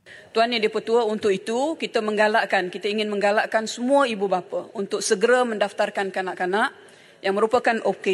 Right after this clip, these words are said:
U supaya mereka ini berhak untuk menikmati hampir tiga puluh kemudahan yang telah disediakan oleh pihak kerajaan. Keduanya, menyediakan perkhidmatan taska O K U. Kerajaan dengan kerjasama Pertubuhan Sukarela Kebajikan P S K telah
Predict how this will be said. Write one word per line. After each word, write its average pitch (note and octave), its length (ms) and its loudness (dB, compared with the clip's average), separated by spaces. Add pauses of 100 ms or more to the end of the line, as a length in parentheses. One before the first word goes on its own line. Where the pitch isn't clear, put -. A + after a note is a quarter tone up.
(160)
U C#4 80 0
supaya A#3+ 400 2
mereka A#3+ 320 2
ini B3 480 -4 (240)
berhak G#3+ 480 0
untuk G3+ 300 -4
menikmati G#3+ 580 -4
hampir A3 460 -2
tiga G3+ 180 -6
puluh G#3+ 320 -2 (400)
kemudahan F#3+ 600 0
yang F3+ 120 -2
telah F3+ 240 -2
disediakan F3+ 560 -4
oleh E3+ 140 -8
pihak - 180 -2
kerajaan. F#3 560 -2 (480)
Keduanya, C4+ 480 4
menyediakan B3+ 560 4
perkhidmatan A3+ 560 2
taska A3 320 2
O G3 80 6
K G3 160 0 (160)
U. B3+ 160 0 (480)
Kerajaan A#3+ 480 2
dengan B3 240 0
kerjasama A#3+ 480 0
Pertubuhan A3+ 560 0
Sukarela G3+ 560 2
Kebajikan G3+ 560 2
P G3+ 160 2
S F3+ 160 0
K A#3 160 4
telah G#3+ 240 2